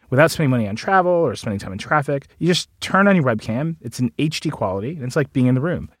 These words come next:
Everyone can see what your team is doing, and everyone can get on the same page and just get going. So, try GoToMeeting free for thirty days. All you gotta do is visit go to meeting dot com, click on the Try It Free button.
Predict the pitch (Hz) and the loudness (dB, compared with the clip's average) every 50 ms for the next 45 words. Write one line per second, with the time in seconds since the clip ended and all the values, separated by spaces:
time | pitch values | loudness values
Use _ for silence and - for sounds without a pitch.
0 | _ - 180 175 196 220 214 202 - 202 160 - - 151 147 139 113 131 127 - | _ 4 4 6 6 6 6 6 4 2 0 0 0 0 0 0 0 -2 -4 -4
1 | 147 127 120 120 120 95 107 110 - - 170 190 196 - - - 120 120 120 135 | -2 -2 0 0 -2 -2 -4 -4 -2 0 2 2 2 0 -2 -4 -4 -2 0 2
2 | 143 147 143 131 139 120 107 110 123 117 - - 113 110 101 - - - - 143 | 2 2 2 4 4 2 2 4 2 0 0 0 0 0 0 0 0 2 2 2
3 | 135 - 107 104 107 - - 101 98 - - 113 110 - - 117 - - - 104 | 2 2 0 0 0 -2 -4 -6 -6 -4 -4 -4 -4 -2 -2 -2 -4 -2 -4 -6
4 | 90 82 76 76 - - _ - - - 202 185 151 90 - - _ _ _ _ | -6 -6 -8 -12 -18 -18 _ -6 2 4 6 6 6 4 -2 -10 _ _ _ _
5 | _ - - - - 180 160 151 160 165 170 175 147 165 156 147 139 135 131 127 | _ -14 -12 -4 0 2 2 2 2 2 0 0 0 2 2 2 4 2 2 2
6 | 127 117 - - 113 139 202 - - 107 - - - 110 107 110 98 92 73 60 | 0 0 -2 -4 -4 -4 -4 -6 -8 -12 -10 -6 -4 -4 -2 -2 -4 -6 -8 -12
7 | - - - - - 110 123 131 139 139 135 151 165 190 185 151 - 113 107 107 | -16 -20 -20 -14 -8 -4 -2 0 0 0 2 2 2 2 0 -2 -2 -4 -4 -2
8 | 104 - 143 151 156 151 147 143 135 120 113 110 - - 135 143 151 180 208 - | 0 4 4 6 8 8 6 6 6 4 2 0 -4 -6 -6 -4 -4 -6 -6 -10
9 | _ _ _ _ - - - - - 139 123 104 - - - 127 131 131 120 - | _ _ _ _ -8 -4 -4 -2 -2 -2 -4 -4 -4 -4 -2 0 0 0 0 -2
10 | - - 120 117 107 92 76 - - - | -6 -6 -6 -6 -6 -6 -10 -14 -14 -20